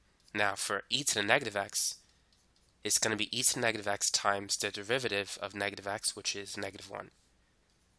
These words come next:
Now for g prime, it's gonna be e to the x minus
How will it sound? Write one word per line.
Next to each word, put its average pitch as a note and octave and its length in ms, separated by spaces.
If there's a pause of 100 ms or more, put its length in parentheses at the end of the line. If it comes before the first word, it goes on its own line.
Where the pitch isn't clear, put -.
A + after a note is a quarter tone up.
(640)
Now G#2 140
for G#2 120
g C#3 180
prime, G2+ 280
it's G2 100
gonna G2 160
be G2+ 180
e A#2 60
to - 120
the G#2+ 120
x - 440 (380)
minus G#2 680